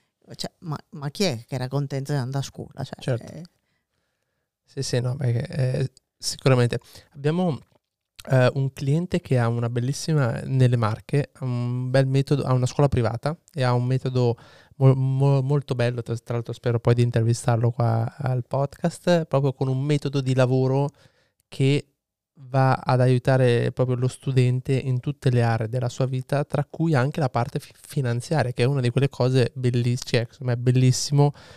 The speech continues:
Speaker 2: oltre allo studio, alla gestione anche della tua vita personale, alla gestione anche dell'organizzazione della tua giornata e anche alla parte poi finanziaria, che è una di quelle cose che comunque siamo nel podcast fatturare, quindi volete anche parlare di questo aspetto qua, e sono tutte aree che comunque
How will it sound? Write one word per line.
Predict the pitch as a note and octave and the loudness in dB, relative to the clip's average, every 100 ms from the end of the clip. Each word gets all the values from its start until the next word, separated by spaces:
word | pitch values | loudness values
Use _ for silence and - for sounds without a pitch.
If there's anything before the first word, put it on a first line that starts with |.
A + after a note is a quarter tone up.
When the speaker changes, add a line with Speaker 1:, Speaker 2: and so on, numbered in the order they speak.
| - | -6
Speaker 2:
oltre | B2+ C#3 C#3 C3 | 4 4 6 4
allo | B2+ A#2+ A2+ B2+ A#2+ A#2+ | 4 2 0 -4 -2 -4
studio, | - D3+ D#3+ D3+ D#3+ D#3+ _ _ _ | -4 -2 0 2 2 0 _ _ _
alla | B2 B2 | -2 0
gestione | A#2 - A#2+ | 0 0 2
anche | A#2+ B2+ | 2 2
della | B2 A#2 | 4 4
tua | - | 2
vita | A#2 A#2+ | 2 0
personale, | A#2 B2 - B2+ C#3+ C#3+ C#3 | 0 -2 -2 0 0 0 0
alla | C3 A#2 | 0 -2
gestione | A#2+ - B2 | -4 -2 -2
anche | B2+ B2 | 0 2
dell'organizzazione | B2 B2 B2 A#2+ A#2+ C3 | 4 6 6 4 2 4
della | B2+ B2 A#2+ | 4 4 4
tua | A#2+ A#2+ | 2 2
giornata | A#2+ A#2+ C#3+ D3 C#3+ D3 C#3+ C#3 - _ _ | 2 2 2 4 2 2 0 -2 -8 _ _
e | C#3 C#3 | 4 4
anche | C3 C#3 | 4 2
alla | C3 A2+ | 4 4
parte | A2+ B2 C3 | 2 2 0
poi | - A#2 | 2 0
finanziaria, | - A#2+ B2 - C#3+ | 0 -2 -2 2 2
che | A#2+ B2 | 2 0
è | |
una | B2 A#2+ | 0 0
di | A#2+ | 0
quelle | - B2 | 0 -2
cose | - B2 B2 | 2 2 2
che | A#2 | -2
comunque | B2+ B2+ A#2 - _ _ _ _ _ | -2 0 -2 -4 _ _ _ _ _
siamo | - A#2+ | -6 -2
nel | A#2 A2+ | -2 -2
podcast | B2 A#2+ A#2+ - | -4 -2 -4 -2
fatturare, | A#2+ - A#2+ A2+ A#2 | -4 2 2 4 0
quindi | A#2+ A#2 | 0 0
volete | A#2 A#2 A#2+ A#2+ | 0 2 2 2
anche | A#2+ A#2 | -2 -2
parlare | - A#2+ A#2 | -2 -2 -2
di | |
questo | A#2 A#2 B2 | -4 -6 -6
aspetto | - C3 D#3+ | 0 0 2
qua, | B2+ B2 | 2 2
e | - C3+ | -2 -8
sono | - - C#3+ | -4 0 0
tutte | F3+ - E3 | 0 0 2
aree | C#3+ B2+ | 2 2
che | |
comunque | B2+ D3 C3+ B2+ | -2 -2 0 -2